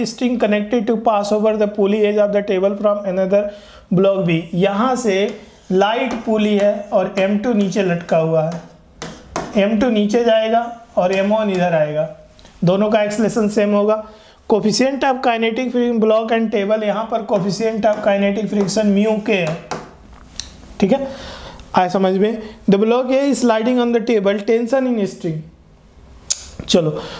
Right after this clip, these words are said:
तो tension in string, अगर block ए slide कर रहा है तो tension in string। अब एक बच्चा है इसको normal तरीके से करेगा, ठीक है, एक बच्चा है इसको free body diagram बनाएगा, equation बनाएगा, solve करेगा,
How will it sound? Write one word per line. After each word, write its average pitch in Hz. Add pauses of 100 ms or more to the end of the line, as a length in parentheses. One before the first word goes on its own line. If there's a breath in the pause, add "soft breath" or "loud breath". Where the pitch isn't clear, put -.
(140 loud breath)
तो 392
tension 254
in 277
string, 254
अगर 240
block 240
ए 233
slide 226
कर 220
रहा 185
है 190
तो 214
tension 226
in 208
string। 165 (480 loud breath)
अब 247
एक 226
बच्चा 262
है 269
इसको 208
normal 214
तरीके 226
से 220
करेगा, 214
ठीक 226
है, 226
एक 226
बच्चा 226
है 247
इसको 247
free 220
body 214
diagram 202
बनाएगा, 196
equation 202
बनाएगा, 202
solve 185
करेगा, 165